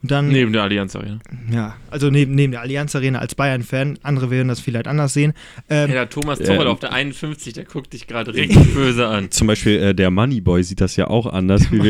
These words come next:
Speaker 1: Moneyboy
Speaker 3: letzte Woche
Speaker 1: ist
Speaker 3: erfahren haben. Der Moneyboy ist Schalker, deswegen
Speaker 1: <laughs> Mhm.
Speaker 3: Veltins Arena. Wir kommen noch, wir kommen noch.
Speaker 1: Ähm, und ja, dann, äh, hab ich gesagt, ja, mach ich. Und dann sind wir am nächsten Morgen losgefahren gegen zehn Uhr Richtung, äh, Dortmund.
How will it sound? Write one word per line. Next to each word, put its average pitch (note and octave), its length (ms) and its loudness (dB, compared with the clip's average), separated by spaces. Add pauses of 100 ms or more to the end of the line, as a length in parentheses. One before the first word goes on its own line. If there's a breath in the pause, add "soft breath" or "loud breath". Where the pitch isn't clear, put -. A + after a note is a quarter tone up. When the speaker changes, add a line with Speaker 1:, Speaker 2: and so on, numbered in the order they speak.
Speaker 1:
Moneyboy - 20 4
Speaker 3:
letzte - 320 2
Woche G#2 160 6
Speaker 1:
ist G2+ 60 4
Speaker 3:
erfahren G2+ 400 0
haben. A2 260 2
Der G#2+ 160 4
Moneyboy A2+ 400 2
ist G#2+ 120 -4
Schalker, A#2 640 0
deswegen G2 460 2
Speaker 1:
<laughs> - 0 -
Mhm. D#3 300 6 (260)
Speaker 3:
Veltins - 400 2
Arena. F#2 520 2 (160)
Wir F#2 160 0
kommen G#2+ 280 0
noch, E2+ 200 -4 (120)
wir F#2 120 -2
kommen F#2+ 220 0
noch. E2 140 -4 (380 soft breath)
Speaker 1:
Ähm, E3 400 -2
und E3+ 380 0
ja, F3 120 2
dann, D#3 260 0
äh, D#3+ 260 0
hab E3+ 120 -2
ich F3 100 0
gesagt, D#3 260 -4
ja, F#3+ 160 2
mach A3 160 0
ich. A#3+ 180 -2
Und G3 80 -2
dann F#3+ 140 2
sind F#3+ 100 2
wir F#3 80 0
am F3 80 2
nächsten F3+ 240 2
Morgen D#3+ 220 2
losgefahren F#3 580 -2
gegen D#3 380 -2
zehn F3 320 0
Uhr G#3+ 320 0 (360 soft breath)
Richtung, D#3 520 0
äh, C3+ 260 -2
Dortmund. F#3 560 0